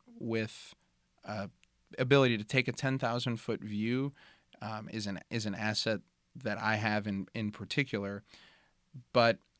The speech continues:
I'm willing to work with, again, like I said earlier, I'm willing to work with anybody who shares the same goals to get to those results. And the results are what motivate me at the end of the day, because you're right. Ellicott District faces some unique issues, but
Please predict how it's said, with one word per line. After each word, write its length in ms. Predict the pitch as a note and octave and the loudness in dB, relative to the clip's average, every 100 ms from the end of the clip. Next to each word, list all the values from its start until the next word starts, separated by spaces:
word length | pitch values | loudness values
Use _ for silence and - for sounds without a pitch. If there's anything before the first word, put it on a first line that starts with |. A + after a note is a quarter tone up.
| _ | _
I'm 180 | C3+ D#3+ | 4 4
willing 260 | C#3+ D3 C3 | 6 4 4
to 60 | |
work 280 | A2+ A#2 A2+ | 4 2 2
with, 200 | A#2 G#2+ | -4 -2
again, 360 | - A#2+ G#2+ G#2+ | -4 -2 0 0
like 160 | G#2+ | -2
I 40 | A2 | -2
said 200 | - G#2+ | -2 0
earlier, 360 | G2+ G2+ G2 - | -2 -2 -4 0
I'm 100 | D#3+ | 4
willing 200 | D#3+ C3+ | 4 4
to 60 | |
work 180 | A#2+ A#2+ | 2 2
with 120 | A2 | 0
anybody 520 | - A#2 A2 A2+ A#2 A2+ | 0 -2 2 2 2 0
who 140 | A2+ | -2
shares 360 | F#2+ G#2 G#2 - | -2 0 -2 -4
the 120 | G#2 | -4
same 280 | - G#2 G2+ | -2 0 -2
goals 600 | F#2+ G2 G#2+ A#2 A#2 - _ _ _ | -2 0 0 0 -4 -10 _ _ _
to 120 | - | -6
get 320 | G2 G#2 - - | -2 -2 -4 -6
to 120 | A2+ | -6
those 340 | F#2+ F#2+ F#2+ - G#2 | -4 -6 -8 -8 -8
results. 460 | G2+ G#2 F#2+ - | -8 -6 -8 -8
And 240 | G2 G#2+ F#2 | -4 -4 -4
the 100 | - | -6
results 480 | G2+ G#2 A2 A#2+ A#2 | -4 0 2 2 2
are 100 | A2 | -2
what 160 | G2+ F#2+ | -2 -2
motivate 540 | G#2+ G#2 G2 G#2 F#2+ | -2 -2 -4 -4 -4
me 120 | G2+ | -6
at 100 | G2 | -6
the 80 | - | -6
end 120 | G2 | -6
of 60 | G2 | -6
the 60 | G2 | -8
day, 240 | - G2 | -8 -6
because 400 | G#2 - A2 G2+ - - - - | -6 -2 -2 -4 -10 -20 -18 -2
you're 160 | A2 | 2
right. 280 | A2 G#2 G2 - _ _ _ _ _ _ _ _ - | 4 2 0 -10 _ _ _ _ _ _ _ _ 2
Ellicott 300 | B2+ B2+ B2 | 2 2 0
District 300 | B2+ B2+ A2+ | 0 -2 -2
faces 400 | - A#2+ - A2+ | 0 0 0 -2
some 220 | - A2 | 0 0
unique 300 | G#2+ A2 G#2 | 0 0 -2
issues, 360 | A2 - G#2 | -4 -4 -4
but 260 | G#2 G#2 G2+ | -4 -6 -6